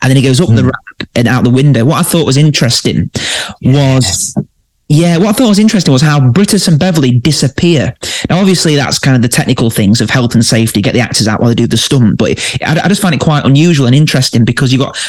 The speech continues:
Speaker 1: Brittus and Beverly at the table, at the Brittus's desk,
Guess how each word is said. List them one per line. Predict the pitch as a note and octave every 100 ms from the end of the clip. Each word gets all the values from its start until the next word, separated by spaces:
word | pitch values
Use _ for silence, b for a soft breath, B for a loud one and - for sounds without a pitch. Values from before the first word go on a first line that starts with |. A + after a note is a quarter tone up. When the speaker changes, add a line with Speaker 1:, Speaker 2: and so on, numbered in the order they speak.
| B
Speaker 1:
Brittus | B2+ G3+ F#3+
and | D3+
Beverly | D#3+ D#3+ C3+ A2 -
at | C3+
the | -
table, | - C#3+ C3+ D#2+ F2+ - B B
at | B2
the | A2
Brittus's | C3 B2+ A#2+
desk, | C3 B2+ G#2+ -